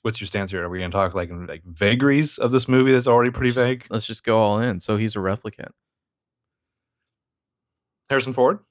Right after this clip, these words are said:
Speaker 2: Yeah. Seemingly.
Speaker 1: S-, uh, seemingly. There's, they don't quite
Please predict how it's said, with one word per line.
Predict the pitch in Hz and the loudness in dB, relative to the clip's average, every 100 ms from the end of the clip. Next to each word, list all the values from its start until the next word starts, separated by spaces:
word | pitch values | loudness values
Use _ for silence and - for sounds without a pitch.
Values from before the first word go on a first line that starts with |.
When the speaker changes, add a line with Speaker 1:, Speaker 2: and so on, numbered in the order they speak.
| _ | _
Speaker 2:
Yeah. | 113 123 - _ _ _ _ _ _ _ - | -2 -2 -6 _ _ _ _ _ _ _ -14
Seemingly. | - 107 123 - - 110 _ _ _ _ _ _ _ | -8 -6 -6 -10 -18 -20 _ _ _ _ _ _ _
Speaker 1:
S-, | - - | -12 -4
uh, | 143 | -4
seemingly. | - - 247 156 107 | -4 2 4 4 2
There's, | 104 123 | -2 -4
they | - 135 | -2 0
don't | 156 165 | 0 -2
quite | - - 139 156 | -6 -2 -2 -2